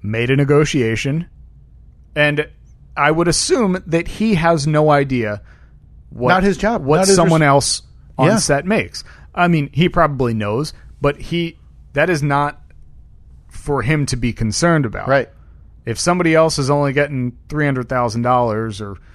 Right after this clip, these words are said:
Speaker 1: in this case, a thousand dollars, I mean, yeah, he could, he could say, "No, make sure you pay them more."
Speaker 2: Right.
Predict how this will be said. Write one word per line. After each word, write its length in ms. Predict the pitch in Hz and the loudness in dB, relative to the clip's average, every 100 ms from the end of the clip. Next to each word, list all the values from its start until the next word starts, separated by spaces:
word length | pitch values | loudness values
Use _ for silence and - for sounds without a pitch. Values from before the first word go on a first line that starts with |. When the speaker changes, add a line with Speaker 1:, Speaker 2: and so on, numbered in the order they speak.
| - 104 | -18 -10
Speaker 1:
in 60 | |
this 120 | 120 | -8
case, 240 | - 127 101 - | -4 -6 -6 -12
a 60 | |
thousand 440 | 110 135 131 123 120 | -10 -2 0 0 -2
dollars, 380 | 131 139 104 - - - - - - - - - - - - - 254 - - | -2 -2 -6 -12 -20 -20 -20 -20 -20 -20 -20 -20 -20 -20 -20 -20 -20 -18 -6
I 80 | 202 | -2
mean, 260 | 196 180 - - - - - | 0 -2 -6 -20 -20 -20 -12
yeah, 260 | 202 214 120 | 0 2 2
he 200 | 135 185 | 0 2
could, 360 | 165 127 117 - | 2 0 -4 -12
he 200 | - 151 | -4 -4
could 200 | 165 139 | 0 -2
say, 280 | - 175 143 107 | 0 0 -2 -6
"No, 600 | 113 180 151 117 101 92 - - - - | -2 0 2 0 -4 -12 -18 -20 -20 -12
make 340 | 123 165 160 | -2 -2 -2
sure 260 | - 180 170 | -4 -2 0
you 160 | 156 | -2
pay 260 | 139 175 165 | 0 2 4
them 260 | 156 151 | 4 2
more." 280 | 147 226 170 | 4 4 4
Speaker 2:
Right. 340 | 131 110 107 | 2 0 -4